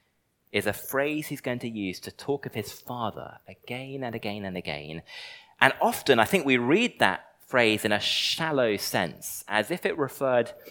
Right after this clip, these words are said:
simply to his earthly mission of rescuing a lost world. But there's a richer sense to discover too in this book, a kind of sending that stretches right back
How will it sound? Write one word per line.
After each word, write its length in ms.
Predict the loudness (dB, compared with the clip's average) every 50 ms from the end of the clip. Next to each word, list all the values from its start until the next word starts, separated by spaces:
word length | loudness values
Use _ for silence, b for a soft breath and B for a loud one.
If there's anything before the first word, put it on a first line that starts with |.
| B B B B B B B B B _ _ _ _ _
simply 540 | -6 4 6 8 8 8 6 4 4 4
to 280 | 4 2 0 -2 -2 0
his 240 | 2 2 2 0 0 -8 _ _ _
earthly 600 | 6 6 6 6 4 0 0 0 2 2 2 0
mission 520 | -2 -2 -4 -4 -4 -4 -6 -6 -6 -6
of 440 | -2 0 2 0 0 -2 -8 -12 -12 b b b b b b b b b _
rescuing 720 | -8 -2 0 0 0 0 -2 -6 -6 -4 -2 -2 0 0 0
a 80 | 2
lost 520 | 2 2 2 2 2 0 0 -4 -10 -10 -6
world. 720 | -4 -4 -4 -4 -6 -8 -12 -14 -16 -16 _ -12 -12 -12 _ _ _ _ _ _ _ _ _ _ _ _ _ _ _ _ _ _ _ _ _ _ _ -6
But 140 | -6 -2 -2
there's 180 | -2 -2 0
a 100 | 0 -2
richer 600 | -2 -2 -2 0 0 0 -2 -2 -4 -2 -2 -2
sense 460 | -4 -2 -2 -2 -2 -2 -4 -8 -12 -10
to 120 | -10 -8
discover 480 | -8 -6 -8 -4 -4 -4 -2 -2 -4 -8
too 260 | -8 -6 -4 -4 -2
in 100 | -2 -4
this 160 | -4 -8 -10
book, 500 | -10 -10 -10 -10 -10 -12 _ -20 -20 -12 -12
a 80 | -10 -10
kind 360 | -6 -2 -2 -2 -2 -2 -4
of 100 | -4 -6
sending 1000 | -8 -10 -10 -10 -6 -4 -4 -4 -2 -4 -6 -6 -6 -6 -8 -10 -12 -14 -16 -18 -20 b b b b b b b b b b b b _ _
that 180 | -6 -6 -6 -4
stretches 920 | -4 -4 -4 -4 -6 -8 -12 -8 -4 -4 -4 -4 -4 -4 -4 -4 -4 -4
right 500 | -8 -10 -10 -8 -8 -6 -6 -6 -8 -10 -16 _ _
back 460 | -2 0 0 -2 -6 -12 -18 -20 -20